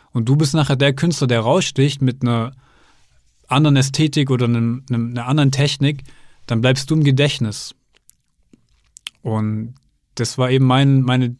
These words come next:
meine Theorie, meine These, die ich dann eben erstmal beweisen musste. Und für die, ja, für den Beweis, um den anzutreten, brauchte ich halt erstmal eine eigene Technik. Und da war ich halt dann schon motiviert und fokussiert, die so weit zu bringen, dass man die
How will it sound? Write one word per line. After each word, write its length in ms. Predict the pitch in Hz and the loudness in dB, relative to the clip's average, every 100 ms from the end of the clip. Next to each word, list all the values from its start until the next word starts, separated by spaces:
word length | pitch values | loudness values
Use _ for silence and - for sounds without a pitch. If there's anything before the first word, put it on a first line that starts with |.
| _ | _
meine 240 | 123 120 | -4 -4
Theorie, 460 | 113 117 110 123 165 | -2 -4 -2 -2 0
meine 240 | 147 123 | 2 0
These, 480 | 113 135 147 160 170 | 0 0 2 2 0
die 140 | 139 | 0
ich 100 | 131 | -2
dann 140 | 135 127 | -2 -2
eben 340 | 131 139 135 - - _ _ _ | 2 2 0 -6 -18 _ _ _
erstmal 360 | - 131 143 127 | -2 0 2 2
beweisen 680 | 120 117 139 147 143 139 135 | 0 0 2 4 4 2 0
musste. 600 | 131 151 - 170 175 196 - | 0 0 -2 -2 0 -2 -6
Und 440 | 131 135 139 135 135 | -2 2 2 0 -6
für 220 | 123 120 - - | -10 -10 -14 -12
die, 240 | 127 123 135 - | -8 -6 -8 -8
ja, 160 | 127 | -6
für 120 | 135 123 | -4 -4
den 140 | 120 | -2
Beweis, 440 | 117 113 123 156 135 | -2 -2 -2 -2 -4
um 80 | |
den 180 | 123 127 | -2 -2
anzutreten, 520 | 127 135 135 135 131 | -2 -2 -2 -2 -2
brauchte 340 | 123 123 139 - | -2 -2 -2 0
ich 80 | 127 | -2
halt 100 | 110 | -2
erstmal 240 | 113 120 | -2 -4
eine 60 | 110 | -4
eigene 180 | 113 117 | -6 -6
Technik. 360 | 143 135 127 | -4 -4 -4
Und 180 | 110 110 - - _ _ _ _ | -6 -8 -12 -20 _ _ _ _
da 160 | 113 | -4
war 140 | 120 131 | 0 0
ich 160 | 135 | 2
halt 200 | 135 131 | 0 0
dann 120 | 131 | -2
schon 400 | 120 135 135 135 135 - _ _ _ _ | -2 0 2 2 -2 -14 _ _ _ _
motiviert 560 | 127 131 127 120 156 151 | -2 -2 0 0 0 2
und 80 | 135 | 0
fokussiert, 640 | 139 - - 147 135 135 | -2 -8 -4 -2 -2 -2
die 160 | 131 131 | -2 0
so 220 | 123 123 | 0 0
weit 180 | 127 131 | -2 -2
zu 80 | |
bringen, 240 | 131 135 127 | -6 -2 -2
dass 140 | 117 | 0
man 160 | 123 117 | -2 -2
die 320 | 120 120 120 | -2 -4 -6